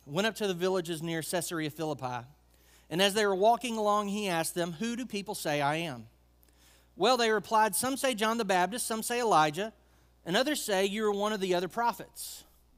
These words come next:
Then he asked them, "But who do you say that I am?"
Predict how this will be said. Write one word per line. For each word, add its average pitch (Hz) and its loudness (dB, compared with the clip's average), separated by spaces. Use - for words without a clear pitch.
Then 185 0
he 247 2
asked 208 0
them, 143 0
"But 165 0
who 254 -6
do 165 -4
you 196 -2
say 131 -4
that 147 2
I 135 4
am?" 127 -6